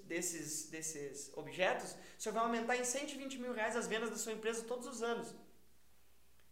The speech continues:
E eu tô dizendo aqui pro senhor que o senhor vai ter um custo de, não, ó, não dá nem dez por cento desse valor comigo.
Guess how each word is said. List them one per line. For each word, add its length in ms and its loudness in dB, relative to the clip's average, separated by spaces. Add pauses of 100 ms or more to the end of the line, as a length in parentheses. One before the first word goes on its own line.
(580)
E 60 6
eu 60 6
tô 120 10
dizendo 220 6
aqui 140 0
pro 120 -4
senhor 280 4
que 100 2
o 20 4
senhor 140 2
vai 120 8
ter 160 2
um 140 0
custo 300 -6
de, 120 -4
não, 480 -2
ó, 260 8 (240)
não 280 0
dá 140 6
nem 400 0
dez 240 8
por 140 -2
cento 280 4
desse 180 0
valor 280 8
comigo. 340 -2